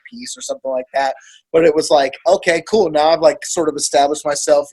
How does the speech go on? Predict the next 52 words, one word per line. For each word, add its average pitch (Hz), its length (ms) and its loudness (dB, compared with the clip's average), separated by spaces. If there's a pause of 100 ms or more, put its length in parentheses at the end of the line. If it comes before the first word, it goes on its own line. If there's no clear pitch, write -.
in 143 200 -8
this 175 280 -2
area 143 380 2
in 131 100 -10
Santa 165 340 -2
Cruz," 147 380 -8
which 131 180 -12
was, 135 120 -14
like, 123 180 0 (480)
just 165 240 0
up 151 160 4
the 143 80 -2
coast 156 320 2
from 160 120 -6
me. 147 280 -6 (360)
Had 170 220 2
a, 156 160 -6 (120)
had 160 280 -4
more 160 260 -2
of 143 80 -4
a 143 60 -4
hip 156 220 -4
hop 131 160 -4
scene 151 200 -10
'cause 160 120 -6
I 175 80 2
was 175 120 -4
from 233 140 -6
a 143 80 -4 (100)
very 143 300 0
small - 320 -4
town. 107 460 -12 (480)
And 143 260 -2
then, 143 320 0
uh, 131 360 0 (560)
that 143 220 2
really 139 220 0
started 139 340 2
opening 143 340 0
some 139 180 -10
doors. 147 240 2
Then 143 120 0
I 139 60 -2
heard 147 300 -4
about 135 240 2
Tourette's 127 340 0
Without 127 240 2
Regrets, 123 560 -2
like, 123 140 -4
shortly 127 420 -6
after 117 320 -2
that. 135 380 4